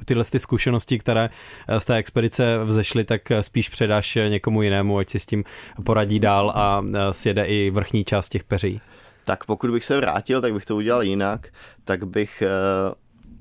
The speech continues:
Speaker 2: vyrazil s větší s-, s větší skupinou, vyrazil bych ve čtyřech nebo v pěti lidech, s tím, že bych, eh,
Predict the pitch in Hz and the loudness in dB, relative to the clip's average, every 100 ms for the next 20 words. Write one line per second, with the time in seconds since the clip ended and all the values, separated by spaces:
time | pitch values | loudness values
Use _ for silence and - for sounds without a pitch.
0 | - - - 98 98 104 101 101 107 101 | -20 -18 -14 -12 -2 2 2 2 2 2
1 | - 98 - 98 - 107 - 92 95 - | -2 -12 -2 0 0 -6 -6 -10 -10 -12
2 | 73 - 92 - - 95 98 95 104 113 | -10 -4 -4 -4 -8 -6 -2 0 2 0
3 | 101 - 95 95 98 - - 90 - 98 | -2 -4 -4 -2 -4 -6 -4 -4 -4 -4
4 | 98 98 95 - 92 107 92 92 110 - | -2 -2 -4 -4 -4 0 0 0 -2 -6
5 | - - - - - - 101 98 92 98 | -18 -20 -20 -20 -20 -4 -2 0 0 0
6 | 98 98 - - - - - 87 90 - | 2 0 -6 -20 -20 -10 -6 -2 -2 -2
7 | - | -2